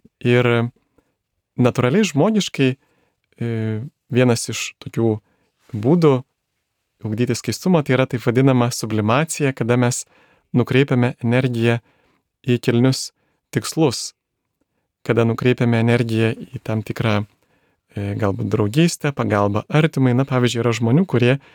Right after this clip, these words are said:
iš tikrųjų negali turėti šeimos dėl vienos ar kitos priežasties, galbūt kurie ir pasirinko neturėti šeimos. Ir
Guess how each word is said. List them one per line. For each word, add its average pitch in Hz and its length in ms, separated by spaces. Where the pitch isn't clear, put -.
iš - 120
tikrųjų 208 240
negali 123 360
turėti 117 320
šeimos 113 240
dėl 107 160
vienos 110 320
ar - 80
kitos - 320
priežasties, 120 560
galbūt 101 280
kurie 110 300
ir 120 120
pasirinko 160 680
neturėti 127 520
šeimos. 123 540
Ir 117 260